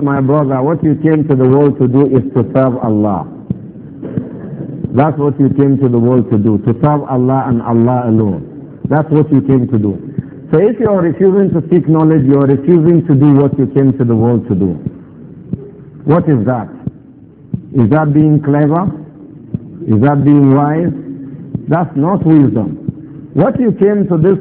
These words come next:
school to do is to read and pass your exams. And you say because you don't want to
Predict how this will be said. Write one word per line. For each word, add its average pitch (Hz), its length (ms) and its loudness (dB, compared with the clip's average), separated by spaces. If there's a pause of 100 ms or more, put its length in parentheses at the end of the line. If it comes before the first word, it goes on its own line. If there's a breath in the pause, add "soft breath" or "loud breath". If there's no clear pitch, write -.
school 175 320 2
to 156 80 2
do 160 320 4
is 143 80 2 (160)
to - 80 2
read 156 240 4
and 131 180 0
pass 139 240 -2
your 123 220 -2
exams. 98 400 -4 (720 loud breath)
And 170 160 4
you 175 160 4
say 196 160 2
because 180 320 0
you 170 160 4
don't 185 160 2
want 180 240 0
to 151 80 0